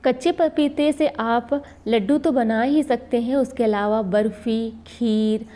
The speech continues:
और, और भी रेसिपी इसे बना सकते हैं। बहुत ही अच्छा बन के तैयार होता है। तो अब हमारा कद्दूकस भी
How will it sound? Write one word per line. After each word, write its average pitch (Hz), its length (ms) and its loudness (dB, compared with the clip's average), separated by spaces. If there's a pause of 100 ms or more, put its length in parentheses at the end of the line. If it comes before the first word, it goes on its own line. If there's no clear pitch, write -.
(260)
और, 202 220 0
और 262 300 0
भी 269 140 2
रेसिपी 220 500 0
इसे 226 260 -2
बना 202 320 -2
सकते 185 380 -8
हैं। 196 200 -4
बहुत 208 360 -4
ही 247 80 -2
अच्छा 202 260 -6
बन 180 220 -4
के 226 200 -4
तैयार 175 460 -6
होता 175 280 -6
है। 175 200 -10 (580)
तो 262 80 2
अब 220 280 -2
हमारा 208 420 -4
कद्दूकस 196 560 -4
भी 269 220 -4